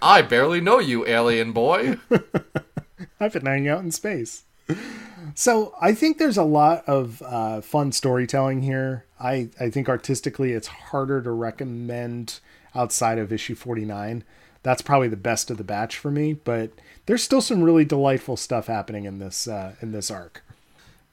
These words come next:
Speaker 1: There absolutely is. Uh, so we should probably rank it then?
Speaker 2: Absolutely. Uh, and definitely higher than four seventeen at, with Reign of Terra. Um, how, uh, where,
Speaker 1: It's
Speaker 2: where,
Speaker 1: not better
Speaker 2: where's
Speaker 1: than
Speaker 2: that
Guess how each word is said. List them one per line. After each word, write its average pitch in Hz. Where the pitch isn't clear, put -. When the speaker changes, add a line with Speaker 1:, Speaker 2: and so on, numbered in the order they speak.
Speaker 1:
There 113
absolutely 117
is. 87
Uh, 113
so -
we 151
should -
probably 202
rank 196
it 233
then? 240
Speaker 2:
Absolutely. 180
Uh, 131
and 123
definitely 170
higher 151
than 139
four 156
seventeen 151
at, 127
with 127
Reign 131
of 120
Terra. 135
Um, 135
how, 226
uh, 233
where, 220
Speaker 1:
It's 180
Speaker 2:
where, 226
Speaker 1:
not 226
better 208
Speaker 2:
where's 196
Speaker 1:
than 190
Speaker 2:
that 190